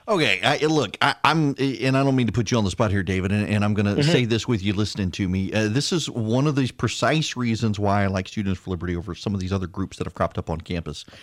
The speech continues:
Speaker 1: is what you just heard David say is he, he, they're engaging at an intellectual ideas level so that people understand why the ideas are good, as opposed to some of these groups that have sta-, started,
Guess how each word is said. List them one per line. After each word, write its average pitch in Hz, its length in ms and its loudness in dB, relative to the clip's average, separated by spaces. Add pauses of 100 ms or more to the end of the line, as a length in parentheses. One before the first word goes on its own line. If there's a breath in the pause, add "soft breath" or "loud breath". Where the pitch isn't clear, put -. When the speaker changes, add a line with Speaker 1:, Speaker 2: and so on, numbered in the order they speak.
(180 loud breath)
Speaker 1:
is 107 360 0
what 123 200 0
you 117 60 -6
just 165 220 -2
heard 156 220 -2
David 110 380 0
say 95 480 0
is 95 460 0
he, 113 360 -4
he, 113 40 -2
they're 107 240 0
engaging 127 480 0
at 117 60 2
an 104 140 0
intellectual 104 500 0
ideas 92 600 0
level 90 460 0 (320 loud breath)
so 120 220 2
that 107 160 0
people 156 260 2
understand 113 380 0
why 104 180 2
the 101 180 0
ideas 92 340 -2
are 92 60 -4
good, 90 220 0
as 87 100 -2
opposed 107 360 -4
to 98 80 -4
some 147 200 0
of 170 80 0
these 131 140 -2
groups 104 680 -2
that 98 200 0
have 98 160 0
sta-, - 420 0
started, 101 560 0